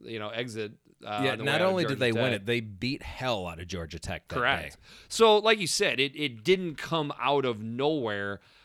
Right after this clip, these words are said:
Speaker 1: but I, I don't, I don't think too many people at ten and two down on their win-loss.
Speaker 2: No.
Speaker 1: Uh, now, the record or the schedule did play into this. It's, it's kinda hard to,
Speaker 2: It's true.
Speaker 1: to get away from it.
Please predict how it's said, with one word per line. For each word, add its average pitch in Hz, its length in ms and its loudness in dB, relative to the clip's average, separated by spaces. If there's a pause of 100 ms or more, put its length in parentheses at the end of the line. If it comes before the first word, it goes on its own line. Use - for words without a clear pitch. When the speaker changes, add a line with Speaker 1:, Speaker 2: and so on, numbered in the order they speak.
(240)
Speaker 1:
but 143 260 2
I, 185 240 0
I - 20 2
don't, 277 240 -2
I 220 120 2
don't 269 140 -2
think 247 260 -6
too 214 120 -4
many 214 200 0
people 175 340 -4
at - 180 -6
ten 190 220 6
and 139 160 -8
two 123 400 -2 (320)
down 143 180 4
on 147 120 0
their 120 100 -4
win-loss. 123 680 0
Speaker 2:
No. 117 300 6
Speaker 1:
Uh, 101 300 0
now, 156 400 4 (220)
the 151 80 -2
record 226 480 6 (160)
or 175 140 2
the 151 120 0
schedule 214 360 6
did 170 180 2
play 185 200 4
into 147 140 0
this. 85 240 -6
It's, 117 220 -8
it's 139 160 -6
kinda 170 320 0
hard 156 460 0
to, 151 100 -4
Speaker 2:
It's 143 140 0
true. 120 280 4 (260)
Speaker 1:
to 123 440 -4 (240)
get 170 180 6
away 143 300 6
from 113 220 -2
it. 107 200 -2